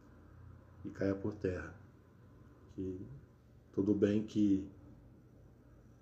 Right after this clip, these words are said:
que vem de Deus, toda, toda obra divina seja, seja próspera nesse mundo e que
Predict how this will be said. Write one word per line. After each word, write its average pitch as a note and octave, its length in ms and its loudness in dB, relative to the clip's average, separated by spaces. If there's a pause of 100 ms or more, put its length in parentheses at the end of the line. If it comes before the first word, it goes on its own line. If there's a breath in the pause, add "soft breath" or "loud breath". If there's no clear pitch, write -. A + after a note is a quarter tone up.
(760)
que - 80 -10
vem F#2+ 180 0
de F#2 120 0
Deus, G2 300 2
toda, G#2 680 4 (100)
toda G2 240 0
obra F#2+ 240 4
divina F#2+ 440 -2
seja, G2 480 0 (2000)
seja F#2+ 280 0
próspera G2 480 2
nesse G2 220 -2
mundo F#2+ 340 -2
e - 20 -2
que F#2+ 340 -2